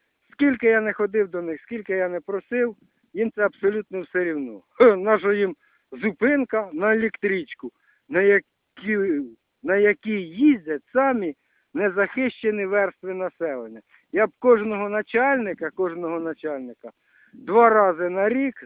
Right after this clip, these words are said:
заставив би проїхати в електричці і побачить, хто там їде, які наші люди. Там їде сама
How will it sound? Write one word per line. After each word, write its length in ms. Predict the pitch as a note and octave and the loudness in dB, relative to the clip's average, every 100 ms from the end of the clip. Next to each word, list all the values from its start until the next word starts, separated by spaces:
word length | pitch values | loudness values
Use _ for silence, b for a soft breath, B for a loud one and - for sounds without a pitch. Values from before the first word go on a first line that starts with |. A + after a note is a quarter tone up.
| - | -4
заставив 560 | F#3 - A3+ A3+ G#3+ | -4 -2 -2 0 0
би 120 | F#3+ F#3+ | 0 -2
проїхати 600 | F#3+ F#3 G#3 F#3+ F#3 E3 | -2 -2 -4 -6 -10 -6
в 60 | |
електричці 800 | F#3 F3+ _ D#3+ D3+ - _ _ _ _ _ _ | -6 -6 _ -6 -6 -8 _ _ _ _ _ _
і 60 | E3 | -6
побачить, 720 | - A3+ F3 E3 D3+ C#3+ - | 0 0 2 0 -2 -8 -12
хто 320 | - - A#3+ | -8 2 2
там 280 | - G#3 F3+ | 4 -2 -2
їде, 460 | E3 E3+ D3+ B2+ - _ _ _ _ _ _ _ _ _ _ _ _ _ _ _ _ _ _ _ _ - | -10 -12 -12 -14 -18 _ _ _ _ _ _ _ _ _ _ _ _ _ _ _ _ _ _ _ _ -8
які 640 | D3 G3 - G#3 E3 A#2+ _ _ | -4 -4 -4 -10 -10 -12 _ _
наші 480 | C#3 F3 B2+ - G#2 _ _ _ _ _ | -6 -6 -6 -14 -20 _ _ _ _ _
люди. 460 | C#3 F#3+ D3 A2+ G2 _ _ _ _ _ _ _ | -6 -6 -6 -10 -20 _ _ _ _ _ _ _
Там 200 | F3 F3+ | -8 -6
їде 360 | A#3 A#3 F3+ - - | -6 -4 -4 -4 -2
сама 400 | G3+ G#3+ A3+ | 0 0 -4